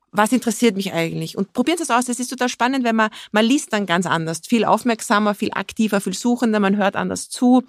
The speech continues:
Und wir sind so ein bisschen durch die Schule gegangen und haben alle möglichen Antworten gekriegt,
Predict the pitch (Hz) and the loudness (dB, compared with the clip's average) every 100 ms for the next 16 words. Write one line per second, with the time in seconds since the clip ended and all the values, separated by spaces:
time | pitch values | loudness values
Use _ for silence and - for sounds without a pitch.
0 | - - - - - 208 190 226 254 262 | -8 -18 -18 -20 -4 0 2 2 2 2
1 | 233 247 247 247 226 - 254 269 262 247 | 0 -2 -2 -2 -2 0 0 0 -2 -4
2 | 247 180 220 233 220 226 208 175 202 196 | 0 0 2 0 0 0 0 0 2 0
3 | 220 208 160 208 208 202 208 202 - 254 | 0 0 0 2 0 0 -2 -4 -2 0
4 | 208 | -2